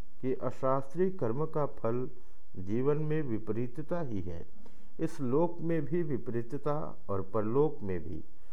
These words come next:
नचिकेता ने देखा कि गौशाला की सारी बूढ़ी गायें तो यहाँ आ गई और दूध देने वाली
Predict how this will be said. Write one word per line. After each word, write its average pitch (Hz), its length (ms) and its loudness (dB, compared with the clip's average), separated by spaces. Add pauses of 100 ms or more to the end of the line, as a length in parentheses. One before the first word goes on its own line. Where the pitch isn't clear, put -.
(220)
नचिकेता 175 560 2
ने 139 160 2
देखा 131 420 0
कि 117 180 0
गौशाला 127 600 0
की 135 160 0
सारी 147 500 0
बूढ़ी 110 420 0
गायें 127 340 0
तो 135 340 0 (440)
यहाँ 113 340 0
आ 127 120 0
गई 135 280 0 (520)
और 127 220 4
दूध 143 400 2
देने 147 300 2
वाली 131 320 2